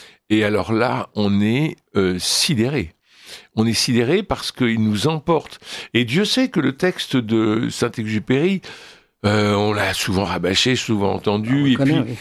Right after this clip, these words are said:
Speaker 1: et puis il est un peu suranné maintenant,
Speaker 2: Mhm.
Speaker 1: c'est pas vraiment tout à fait la même chose. Mais là, on est complètement parti avec lui, et, euh, on a l'humanisme profond de, euh, de Saint-Exupéry qui nous est livré sur scène avec une,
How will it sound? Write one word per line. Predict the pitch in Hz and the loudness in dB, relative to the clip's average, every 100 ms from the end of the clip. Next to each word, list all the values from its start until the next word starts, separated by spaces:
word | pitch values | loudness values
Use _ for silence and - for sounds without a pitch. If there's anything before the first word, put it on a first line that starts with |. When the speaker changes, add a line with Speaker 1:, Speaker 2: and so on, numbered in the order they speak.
| - - - | -12 -12 -2
Speaker 1:
et | 135 | -2
puis | 135 131 | 0 0
il | |
est | 127 | 2
un | |
peu | 123 139 | 0 -2
suranné | - 170 170 190 185 185 | 0 0 0 2 2 2
maintenant, | 175 131 123 131 | 2 -2 -2 -2
Speaker 2:
Mhm. | 131 | 0
Speaker 1:
c'est | - | -2
pas | 120 117 | 0 -2
vraiment | 110 113 113 | 0 -2 -2
tout | 113 120 | -4 -2
à | 127 | -2
fait | 127 | 0
la | 127 120 | 0 0
même | 127 123 | -2 -2
chose. | - 160 147 - _ _ _ - | 0 0 0 -6 _ _ _ -8
Mais | 82 | -4
là, | 87 107 | -2 -2
on | 73 | -6
est | - _ _ | -14 _ _
complètement | - 320 175 - 92 - 117 - _ | -4 -2 -2 -4 -6 -4 -6 -6 _
parti | 180 - - - 185 | -6 -6 -10 -4 -2
avec | - - - | -2 -8 -4
lui, | 156 240 - - - - - | -4 -4 -10 -20 -20 -8 -2
et, | 107 110 98 | 2 2 2
euh, | 92 95 - | 2 0 0
on | 104 110 | 0 0
a | 151 185 | 0 0
l'humanisme | 120 135 226 214 151 165 196 - 110 | 0 0 0 0 0 -2 -4 -2 -2
profond | - - - 240 202 - 233 226 175 _ _ _ - | -4 -6 -2 -2 -2 -6 -4 -4 -6 _ _ _ -14
de, | 107 160 170 - 120 | 0 2 2 0 -2
euh, | 117 113 113 | 0 0 0
de | 131 | -2
Saint-Exupéry | 127 143 131 110 107 104 113 120 180 196 | 0 -2 -4 -6 -4 -2 -2 0 -2 -2
qui | 120 | -2
nous | 104 92 | 0 0
est | |
livré | 107 143 143 156 | 0 0 0 -2
sur | - - | -4 -2
scène | 135 160 151 | -2 0 0
avec | 107 123 - | 0 -2 -4
une, | 104 | -4